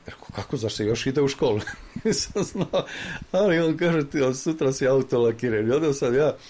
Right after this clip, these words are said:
pošao na taj zanat, postao sam kao malo ozbiljniji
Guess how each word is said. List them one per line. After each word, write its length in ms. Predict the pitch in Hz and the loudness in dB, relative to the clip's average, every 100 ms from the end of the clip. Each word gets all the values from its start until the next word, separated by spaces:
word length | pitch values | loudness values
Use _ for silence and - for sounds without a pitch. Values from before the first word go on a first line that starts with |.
| - - - - | -20 -20 -20 -6
pošao 280 | 123 139 - | -2 0 0
na 100 | 110 | -2
taj 260 | 110 120 104 | 0 0 0
zanat, 360 | 98 113 143 139 - _ _ _ _ _ _ - - _ | 0 -2 -2 -4 -16 _ _ _ _ _ _ -20 -20 _
postao 220 | 123 123 135 | -6 -4 -4
sam 140 | 120 | -4
kao 180 | 123 120 | -2 0
malo 280 | 123 117 113 | 2 4 2
ozbiljniji 580 | 107 104 120 123 107 | 0 0 2 2 -2